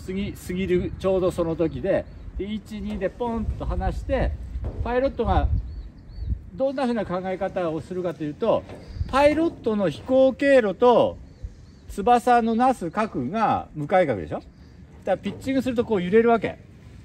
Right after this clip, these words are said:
で、上がってるところに上げながら翼をいい位置に持ってく。で、無改革は例えば通常、まあ、これも話したかもしれない。通常の無改革が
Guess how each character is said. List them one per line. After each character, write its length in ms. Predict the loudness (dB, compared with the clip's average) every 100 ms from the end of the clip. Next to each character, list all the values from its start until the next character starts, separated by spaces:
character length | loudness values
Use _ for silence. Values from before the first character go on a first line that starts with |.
| -12 -6
で、 100 | -4
上 260 | -2 0
が 120 | 2 2
っ 40 |
て 220 | 0 -2
る 120 | 0
と 120 | 0 2
こ 100 | 4
ろ 120 | 4
に 360 | 2 -2 -4 -12 -20 -20 -18 -18 -18 -6
上 140 | -4 -2
げ 140 | 0
な 160 | 2 4
が 140 | 6
ら 260 | 6 4 0 -10 -20 -20 -8
翼 400 | -6 -2 0 0
を 200 | -2 -4 -12
い 200 | -6 -4
い 20 | -4
位 20 |
置 140 | -6
に 60 | -6
持 120 | -6
っ 20 |
て 180 | -6 -6
く。 200 | -6 -8 -12 -20 -20 -20 -20 -20 -18 -6
で、 120 | -4
無 120 | -2
改 200 | 0 2
革 240 | 2 0 -2
は 160 | -4 -4 2
例 80 |
え 40 | 4
ば 140 | 4 0 -10 -20 -20 -20 -10
通 220 | -6 -4
常、 200 | -2 -4
ま 160 | -2 -2
あ、 80 | -2
こ 140 | 0
れ 60 | 0
も 80 | 2
話 240 | 0 0
し 20 |
た 80 | 0
か 60 | -2
も 60 |
し 40 | 0
れ 100 | -2
な 60 |
い。 20 |
通 220 | -2 -4 0
常 240 | 0 0
の 100 | -2
無 100 | -2
改 180 | -2 -2
革 240 | -2 -2
が 260 | 0 0